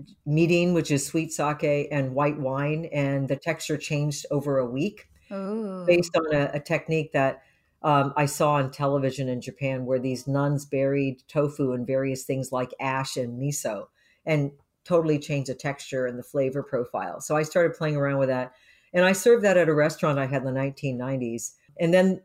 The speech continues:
Speaker 1: p-, probably the next cheese was, um,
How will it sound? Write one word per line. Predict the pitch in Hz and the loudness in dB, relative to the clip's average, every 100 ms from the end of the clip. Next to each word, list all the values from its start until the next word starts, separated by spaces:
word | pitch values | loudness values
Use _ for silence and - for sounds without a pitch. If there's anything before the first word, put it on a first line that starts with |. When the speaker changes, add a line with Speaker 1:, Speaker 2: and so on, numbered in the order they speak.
| - 156 - | -12 -14 -14
Speaker 1:
p-, | - - | -16 0
probably | 196 247 | 4 6
the | 220 170 | 6 4
next | 160 175 | 2 0
cheese | - 180 160 151 143 | -6 0 2 2 2
was, | 139 139 139 139 - - | 2 4 4 2 -2 -6
um, | 143 135 135 | -2 -2 -2